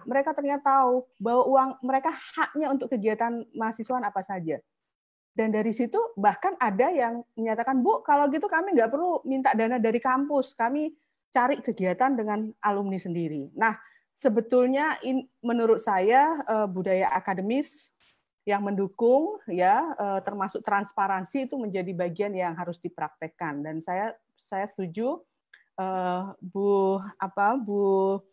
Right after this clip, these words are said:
Katarina, saya kira ini perlu ya, eh, di-, dilakukan pantauan terhadap, eh, kampus-kampus yang masih belum transparan dalam pengelolaannya, dan mahasiswa harus menjadi, eh, pihak yang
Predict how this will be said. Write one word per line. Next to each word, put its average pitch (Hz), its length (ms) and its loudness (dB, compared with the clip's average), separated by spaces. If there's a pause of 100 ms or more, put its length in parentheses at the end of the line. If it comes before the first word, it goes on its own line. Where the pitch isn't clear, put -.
(220)
Katarina, 196 640 -2
saya 226 160 -2
kira 208 300 -2
ini 240 340 -2 (240)
perlu 220 380 0
ya, 220 320 2
eh, 185 260 -4
di-, 175 400 -6
dilakukan 196 640 -4
pantauan 190 480 -2
terhadap, 196 540 -4
eh, 180 180 -4
kampus-kampus 185 640 -6
yang 190 160 -8
masih 180 240 -6
belum 180 240 -6
transparan 175 720 -6 (560)
dalam 185 300 0
pengelolaannya, 175 960 -4
dan 185 80 -4
mahasiswa 190 480 -2
harus 214 300 -2
menjadi, 202 580 -4
eh, 185 440 -4 (280)
pihak 262 300 -2
yang 208 240 -2